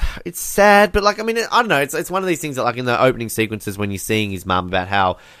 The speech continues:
you know, it's not always, like, these deranged kids with mental, uh, you know, illnesses and who have been abused and, like, you know, just the ongoing media backlash that will come with one of these mass shootings. Like,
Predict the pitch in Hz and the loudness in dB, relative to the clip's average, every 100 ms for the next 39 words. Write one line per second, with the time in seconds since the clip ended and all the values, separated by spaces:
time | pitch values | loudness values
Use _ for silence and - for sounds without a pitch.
0 | _ 139 110 113 196 160 160 139 117 113 | _ -2 -2 0 2 4 6 4 4 0
1 | - 120 - 104 92 110 101 - 113 101 | 0 -4 -2 0 2 0 -2 -6 -6 -4
2 | 92 98 107 104 98 92 - 98 95 92 | -4 -4 -4 -4 -6 -8 -4 0 0 0
3 | 92 87 - - 113 92 95 107 104 95 | -2 -6 -12 -6 -2 0 0 0 -2 -2
4 | 98 98 98 90 82 - - _ - 113 | 0 0 0 -6 -8 -14 -20 _ -2 0
5 | 98 95 90 85 95 104 92 85 87 95 | 0 0 -4 -4 -2 0 -2 -6 -2 0
6 | 98 92 95 107 135 110 107 117 - 101 | 0 0 -2 -4 -2 -2 -2 -6 -6 -2
7 | 104 113 104 98 95 92 98 95 95 90 | 0 0 0 0 0 -2 -2 0 0 0
8 | 85 87 90 - 95 90 98 95 98 98 | -2 0 0 2 0 0 -4 -6 -4 -2
9 | 95 92 92 92 90 92 85 - 110 85 | -2 -4 -2 -4 -2 -4 -4 -4 -4 -4
10 | 87 | -10